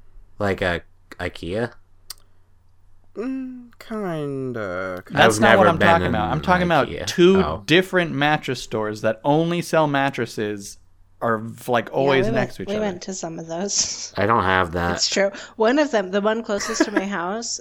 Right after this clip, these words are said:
Speaker 4: um, the mascot is, like, this really terrible, like, clip art guy with greasy hair and a big chin, and it's called Shorty's Mattress Depot. Isn't that gross?
Speaker 1: Hmm.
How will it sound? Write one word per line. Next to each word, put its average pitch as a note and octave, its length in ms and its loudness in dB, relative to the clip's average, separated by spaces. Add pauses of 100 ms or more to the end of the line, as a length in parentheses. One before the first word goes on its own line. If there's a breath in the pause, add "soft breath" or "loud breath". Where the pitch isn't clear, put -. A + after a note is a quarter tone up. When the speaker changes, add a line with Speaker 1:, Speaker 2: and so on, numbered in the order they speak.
(140)
Speaker 4:
um, E3+ 640 -8
the G3 180 -4
mascot G3+ 580 -2
is, F#3 160 -6
like, E3+ 160 -6
this - 240 -10
really E3 260 -6
terrible, E3+ 920 -6 (480 soft breath)
like, E3 320 -14
clip F3+ 380 -6
art F#3+ 280 0
guy F#3+ 360 -4
with F3+ 220 -8
greasy F3 400 -6
hair F3 260 -4
and F3+ 100 -6
a F#3 40 -6
big E3+ 280 -12
chin, E3+ 380 -8
and E3+ 160 -8
it's F3 180 -8
called F3 520 -4 (320)
Shorty's B3 1040 -6
Mattress F#3 720 -10
Depot. E3 640 -16 (2500)
Isn't - 200 -10
that A3+ 140 -8
gross? D#3+ 360 -10
Speaker 1:
Hmm. C#2+ 220 -12